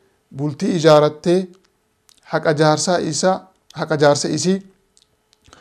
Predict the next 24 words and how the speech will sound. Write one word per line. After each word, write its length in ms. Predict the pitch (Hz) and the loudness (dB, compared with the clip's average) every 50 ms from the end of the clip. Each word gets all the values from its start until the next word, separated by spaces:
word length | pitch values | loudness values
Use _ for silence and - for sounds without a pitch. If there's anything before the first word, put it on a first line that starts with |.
| - - - _ _ _ _ - | -20 -20 -20 _ _ _ _ -8
eh, 200 | - 156 151 147 | -6 -4 -4 2
jaalachuu, 680 | 127 160 165 165 170 180 180 180 - 196 190 - - - - | 6 8 8 10 8 6 4 0 0 0 0 0 -2 -6 -8
haqa 240 | - 143 151 156 160 | -6 -6 -4 -4 -4
ja-, 280 | 139 - - 147 147 147 | -4 -4 -4 -4 -4 -2
jaarsa 360 | 131 147 143 147 135 139 156 | 0 2 2 2 0 -2 -2
jaalachuu, 600 | 147 151 151 160 170 170 170 - 185 185 190 - - _ _ _ _ _ _ - | 0 2 2 2 0 -2 -6 -8 -6 -6 -6 -8 -12 _ _ _ _ _ _ -14
akkuma 340 | 139 139 - - 156 151 151 | -14 -14 -12 -8 -8 -8 -6
kana 260 | 151 185 180 170 170 | -6 -4 -4 -2 -2
abbaa 260 | 156 131 127 170 170 | -4 0 2 2 2
manaa 260 | 170 165 170 180 180 185 | 4 2 0 0 0 -2
isii 500 | 190 - 160 - - 185 185 180 170 170 - _ _ _ _ _ _ _ - | -4 -6 -8 -6 -4 -4 -2 -4 -4 -8 -12 _ _ _ _ _ _ _ -8
kabajuu, 680 | - 151 139 156 175 175 160 185 196 190 180 185 - - _ _ _ _ _ _ _ _ _ _ | -6 2 6 6 6 6 4 2 2 2 0 -2 -8 -14 _ _ _ _ _ _ _ _ _ _
akkuma 340 | - 147 - - 160 160 156 | -12 -10 -8 -4 -4 -4 -2
kana 300 | 160 196 190 185 170 156 | -2 -2 -4 -2 -2 -4
ajaja 320 | 147 143 170 170 175 170 | -2 -2 -2 0 0 0
isaa 380 | 170 160 156 - 196 190 185 180 | -2 -2 -2 0 2 2 2 2
godhuu, 420 | 170 185 - 196 196 196 190 - - - _ _ _ _ _ _ _ _ _ _ _ _ _ _ _ _ _ - | 0 -2 -2 0 0 0 -2 -4 -8 -16 _ _ _ _ _ _ _ _ _ _ _ _ _ _ _ _ _ -12
eh, 560 | - - 156 160 160 156 151 147 143 139 - - - - _ _ _ _ _ _ _ _ _ _ - | -6 -2 0 2 2 4 4 2 2 0 -2 -8 -12 -16 _ _ _ _ _ _ _ _ _ _ -4
yeroo 360 | 143 151 165 175 185 190 196 | 0 2 4 6 6 4 4
inni 160 | 190 185 175 | 2 0 -2
itti 160 | 160 160 - | -4 -4 -2
haajame 400 | 180 190 196 190 165 175 165 160 160 | 2 4 4 4 4 2 0 0 -2
tole 240 | 160 190 190 185 | 0 2 4 4
jechuu, 580 | 170 185 190 185 - - - 196 196 185 185 - | 4 4 2 0 -2 -4 0 0 0 0 -2 -6